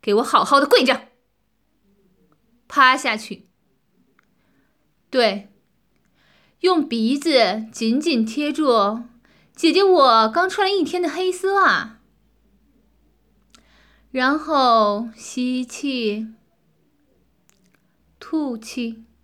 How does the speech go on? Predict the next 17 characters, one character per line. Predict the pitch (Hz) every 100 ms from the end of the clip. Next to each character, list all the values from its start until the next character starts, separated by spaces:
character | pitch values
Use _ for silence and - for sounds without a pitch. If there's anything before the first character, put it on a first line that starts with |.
| _ _ _ _ _ _ _ _ _ _ _
再 | - 349 320 254 220
吸， | 220 277 277 285 294 294 _ _ _ _ _ _ _ _ _ _ _ _ _ _ _ _ _ _
吐 | - 302 262
出 | -
来。 | 240 214 202 226 240 _ _ _ _ _ _ _ _ _ _ _ _ _ _ _ _ _ _ _ _ _ _ _ _ _ _ _ _ -
感 | 269 269
觉 | 262 277 269 294 320 339 339 - _
怎 | 240 208
么 | 240
样？ | 311 339 320 - _ _ _ _ _ _ _ _ _ _ _ _ _ _ _ _ _ _ -
我 | 339
可 | - 269
爱 | 285 302
的 |
小 | 294 233 220
狗 | 294 220 202
狗， | 214 208 190 190